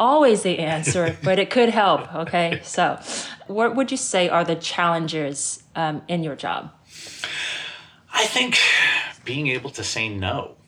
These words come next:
Speaker 2: Um, so going back
Speaker 1: Mm-hmm.
Speaker 2: to what we were just talking about is sometimes it's, it's explaining, "Hey, I don't think training is gonna be the solution here, but let's look
Speaker 1: Mm-hmm.
Speaker 2: at some other alternatives, like maybe job
Speaker 1: Mm-hmm.
Speaker 2: shadowing or something like that."
Speaker 1: Yeah.
Speaker 2: Um, so I think that's part of it. I think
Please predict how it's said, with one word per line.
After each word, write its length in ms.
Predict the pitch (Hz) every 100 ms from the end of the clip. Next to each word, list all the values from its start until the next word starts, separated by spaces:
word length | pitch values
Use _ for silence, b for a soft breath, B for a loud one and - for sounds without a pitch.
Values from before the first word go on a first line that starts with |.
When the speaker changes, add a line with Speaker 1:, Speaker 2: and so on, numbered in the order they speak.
| _
Speaker 2:
Um, 360 | - 92 92 92
so 140 | - 92
going 240 | 101 107
back 160 | 104 95
Speaker 1:
Mm-hmm. 20 |
Speaker 2:
to 60 |
what 100 | 107
we 60 | 101
were 80 | 98
just 180 | 95 -
talking 320 | 90 - 95
about 260 | 85 80
is 120 | 90 92
sometimes 500 | 98 101 107 101 92
it's, 320 | 92 - -
it's 180 | 104 -
explaining, 540 | - - 98 95 95 92 B B 78 -
"Hey, 280 | 135 127
I 140 | - 113
don't 180 | 139 -
think 240 | 131 -
training 380 | - 117 120 104
is 140 | 101
gonna 160 | 101 101
be 120 | 101
the 120 | 92
solution 480 | 90 107 170 196 139
here, 240 | 110 110
but 200 | 104 101
let's 280 | 110 120 -
look 220 | 107 95
Speaker 1:
Mm-hmm. 120 | 90 175
Speaker 2:
at 240 | 110 104 -
some 240 | - 107
other 320 | - 98 95
alternatives, 760 | 90 90 - 101 92 85 80 -
like 160 | 92
maybe 220 | 98 92 98
job 400 | - 95 95 92
Speaker 1:
Mm-hmm. 100 | 208
Speaker 2:
shadowing 380 | 101 151 90
or 80 | 87
something 300 | 87 95 95
like 180 | 87 87
that." 280 | 92 85 87
Speaker 1:
Yeah. 420 | 175 170 160 156 B B B
Speaker 2:
Um, 200 | 98 95
so 140 | 95 120
I 60 |
think 200 | 120 143 - -
that's 240 | 117 123
part 300 | - - 143
of 100 | 139
it. 280 | 143 139 139 b b b
I 80 | -
think 360 | 104 120 117